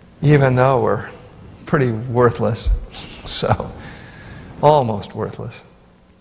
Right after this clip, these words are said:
you still can find that portion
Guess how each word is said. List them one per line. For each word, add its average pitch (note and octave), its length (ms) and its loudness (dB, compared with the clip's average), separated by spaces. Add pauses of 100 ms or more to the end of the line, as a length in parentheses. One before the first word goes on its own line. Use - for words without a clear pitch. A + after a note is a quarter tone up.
(760)
you B2+ 140 2
still C#3+ 680 2
can C3+ 380 -2 (680)
find G2 760 -4 (160)
that A2+ 300 -4
portion - 500 2